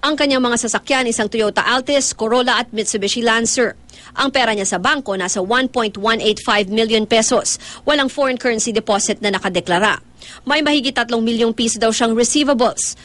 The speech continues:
one point two million pesos ang investments at two point two million pesos na halaga ng stocks.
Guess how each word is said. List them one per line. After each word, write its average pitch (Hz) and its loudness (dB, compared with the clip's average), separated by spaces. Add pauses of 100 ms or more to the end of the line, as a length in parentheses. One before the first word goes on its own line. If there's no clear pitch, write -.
(220)
one 247 2
point 233 -2
two 233 0
million 190 0
pesos 240 0
ang 269 0
investments 190 -2
at 214 -2
two 277 -2
point 247 2
two 233 -2
million 214 2
pesos 254 -2
na 254 0
halaga 233 2
ng 220 0
stocks. - -2